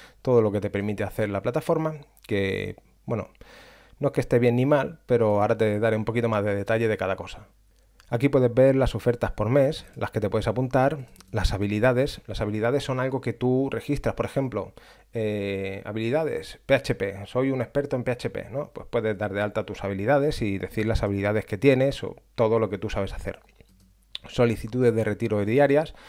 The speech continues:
lo que tú puedes retirar diariamente, las recompensas que te van dando, los proyectos favoritos que son ilimitados,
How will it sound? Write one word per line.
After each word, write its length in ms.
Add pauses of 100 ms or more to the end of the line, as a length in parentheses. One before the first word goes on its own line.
(240)
lo 120
que 80
tú 180
puedes 320
retirar 600 (500)
diariamente, 840
las 120
recompensas 480
que 120
te 100
van 200
dando, 600
los 180
proyectos 340
favoritos 560
que 180
son 160
ilimitados, 800